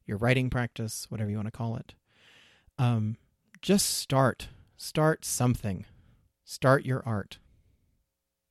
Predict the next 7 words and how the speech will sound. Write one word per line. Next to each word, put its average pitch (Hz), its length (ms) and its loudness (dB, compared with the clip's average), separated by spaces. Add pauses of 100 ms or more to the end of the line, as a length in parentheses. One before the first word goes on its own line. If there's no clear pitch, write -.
(1500)
And 123 140 0
I 110 100 4
leave 131 300 2
you 135 420 2 (760)
with - 160 -2
my 113 100 2
mantra. 98 460 -2